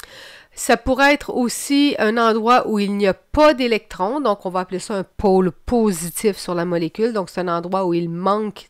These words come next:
de charge négative. Et là, on a un autre atome qui arrive, qui lui a un surplus d'électrons, donc il est négatif. Et là, c'est les deux électrons ici du négatif qui vont être fournis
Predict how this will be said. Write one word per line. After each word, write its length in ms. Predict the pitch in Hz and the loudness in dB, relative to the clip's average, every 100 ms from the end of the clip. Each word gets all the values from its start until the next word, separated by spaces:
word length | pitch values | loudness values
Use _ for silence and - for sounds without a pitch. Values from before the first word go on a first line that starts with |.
| _ | _
de 80 | 175 | -10
charge 400 | - 180 170 165 - | -4 -4 -4 -10 -10
négative. 680 | 180 165 160 - 254 320 226 - - - - - | -8 -6 -6 -4 0 0 -2 -14 -20 -18 -20 -4
Et 180 | - 233 | 2 4
là, 160 | 240 254 | 4 4
on 180 | 240 220 | 4 2
a 120 | 214 | 2
un 240 | 196 202 | 0 -2
autre 260 | 233 247 - | -2 -2 -2
atome 460 | 185 220 226 214 | -4 -2 -4 -4
qui 160 | - 214 | -6 -4
arrive, 360 | 170 214 285 - | -2 -2 -2 -4
qui 140 | - | -6
lui 220 | 196 233 | -2 0
a 80 | 202 | 0
un 80 | 180 | 0
surplus 580 | - - 285 - - 262 | -2 -2 -2 -4 -4 -2
d'électrons, 460 | 226 196 - 190 | 0 -2 -4 -4
donc 200 | 180 165 | -4 -6
il 120 | 185 | -4
est 40 | 180 | -2
négatif. 720 | 185 170 160 - 226 - - - - - 180 | -2 -2 -4 -2 -4 -4 -18 -20 -20 -10 -2
Et 100 | 196 | 0
là, 160 | 208 | 0
c'est 160 | - 208 | 0 -2
les 160 | 185 | -2
deux 640 | 175 165 240 247 240 196 196 | -2 -2 0 0 -2 -6 -4
électrons 480 | 185 180 - 196 196 | -4 -6 -8 -4 -4
ici 320 | 185 - 202 | -6 -6 -8
du 140 | 170 | -6
négatif 640 | 180 180 160 - 226 262 - | -4 -2 -4 -4 -4 -4 -6
qui 120 | 190 | -6
vont 140 | 170 | -2
être 140 | 175 - | -2 -6
fournis 640 | - - 262 226 185 247 | -10 -2 -2 0 -4 -6